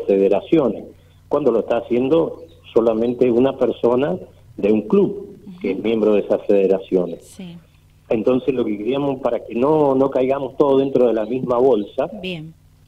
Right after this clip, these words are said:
Speaker 1: ¿no es cierto?, de
Speaker 2: Sí.
Speaker 1: pensar de que, eh, todo el motociclismo está haciendo un reclamo hacia la Subsecretaría de Deporte,
Speaker 2: Sí.
Speaker 1: eh,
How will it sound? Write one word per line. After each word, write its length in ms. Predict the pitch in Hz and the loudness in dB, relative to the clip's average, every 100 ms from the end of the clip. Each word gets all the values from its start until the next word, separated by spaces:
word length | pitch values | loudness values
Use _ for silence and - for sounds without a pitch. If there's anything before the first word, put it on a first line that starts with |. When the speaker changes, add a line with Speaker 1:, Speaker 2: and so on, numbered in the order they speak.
| _ - | _ -10
Speaker 1:
¿no 120 | - | -8
es 40 | - | 0
cierto?, 360 | 120 - 110 | 2 2 4
de 240 | 104 101 104 | 4 4 4
Speaker 2:
Sí. 80 | - | 2
Speaker 1:
pensar 480 | 101 92 120 131 | 2 0 -2 0
de 180 | 117 110 | -2 -4
que, 360 | - 113 - - - - | -2 -2 -2 -8 -20 -8
eh, 120 | 107 95 - | -4 -2 0
todo 160 | 143 | 2
el 80 | 135 | 2
motociclismo 720 | 123 117 110 113 113 131 120 | 0 -2 -2 -2 0 0 -2
está 180 | 98 123 | -4 -4
haciendo 460 | - 123 117 113 107 | -2 -2 0 -2 0
un 160 | 131 | 0
reclamo 520 | 110 104 127 127 110 98 | 0 0 -2 -2 -4 -6
hacia 400 | - 101 98 95 95 | -4 -4 -4 -8 -8
la 320 | 98 95 92 90 | -6 -2 -2 -4
Subsecretaría 840 | - 104 104 101 101 107 123 107 | -4 -2 0 0 0 2 2 2
de 140 | 104 | 2
Deporte, 580 | 131 127 104 104 - - - | 2 2 0 0 -4 -8 -10
Speaker 2:
Sí. 300 | - 190 180 175 - _ _ _ _ - | -16 -16 -16 -18 -20 _ _ _ _ -4
Speaker 1:
eh, 600 | 113 101 98 98 95 95 | 0 2 2 0 -4 -6